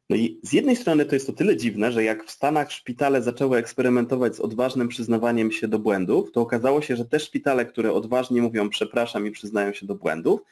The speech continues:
wypłacają mniej odszkodowań i mają mniej procesów.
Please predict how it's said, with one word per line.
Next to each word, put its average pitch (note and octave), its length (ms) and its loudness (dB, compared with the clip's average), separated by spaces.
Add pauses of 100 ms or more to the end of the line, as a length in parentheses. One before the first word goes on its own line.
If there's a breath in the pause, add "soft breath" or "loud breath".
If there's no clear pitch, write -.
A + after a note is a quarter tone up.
(160 soft breath)
wypłacają B2+ 540 0
mniej C3+ 300 4
odszkodowań D3 580 0
i B2+ 60 2
mają B2+ 220 0
mniej B2+ 240 4
procesów. - 560 -4